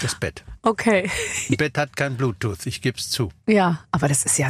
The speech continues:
Speaker 2: toll. Mit dem Bett kannst du bald zum Mond fliegen, weil die nächste Generation kann, kann richtig, kannst du
Speaker 1: Ich, ich
Speaker 2: Ausfahrt
Speaker 1: will, ich
Speaker 2: mitmachen.
Speaker 1: will, ich, ich will keinen Kontakt mit Elon Musk, dieser Feigling.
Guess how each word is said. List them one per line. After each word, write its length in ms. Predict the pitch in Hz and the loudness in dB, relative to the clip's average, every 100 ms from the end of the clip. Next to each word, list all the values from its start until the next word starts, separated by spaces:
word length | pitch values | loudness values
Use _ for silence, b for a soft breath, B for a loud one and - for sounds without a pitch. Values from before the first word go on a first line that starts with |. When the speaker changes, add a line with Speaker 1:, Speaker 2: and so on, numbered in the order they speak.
| - | -2
Speaker 2:
toll. 240 | - 135 | 0 4
Mit 160 | 147 202 | 6 6
dem 100 | 190 | 4
Bett 160 | 226 | 4
kannst 220 | - 262 247 | 4 2 4
du 80 | |
bald 180 | 202 202 | 4 2
zum 160 | - 269 | 4 4
Mond 220 | 269 285 | 4 2
fliegen, 340 | - 160 151 | 4 6 8
weil 140 | 156 147 | 6 6
die 120 | 180 | 8
nächste 300 | 165 175 233 | 6 6 2
Generation 640 | 220 233 226 226 - 226 | 4 4 4 2 4 4
kann, 300 | 220 208 196 | 4 2 2
kann 180 | 202 202 | 2 4
richtig, 300 | 208 - - | 4 4 0
kannst 160 | - - | 0 2
du 60 | 214 | 4
Speaker 1:
Ich, 80 | |
ich 60 | - | 4
Speaker 2:
Ausfahrt 380 | - 220 - 190 | 4 2 4 6
Speaker 1:
will, 60 | 190 | 6
ich 120 | 180 | 6
Speaker 2:
mitmachen. 200 | 156 160 | 6 6
Speaker 1:
will, 60 | 156 | 4
ich, 200 | 117 - | 2 -2
ich 180 | 131 107 | -2 0
will 120 | 123 | -2
keinen 240 | 117 117 110 | -2 -4 -2
Kontakt 440 | 110 95 107 - | -2 -2 -4 -4
mit 200 | 98 90 | -4 -4
Elon 380 | - 107 104 98 | -6 -4 -2 -2
Musk, 400 | 98 - - - | -4 -4 -8 -6
dieser 220 | 101 98 | -4 -4
Feigling. 540 | - 104 98 113 101 | -2 -4 -4 -4 -4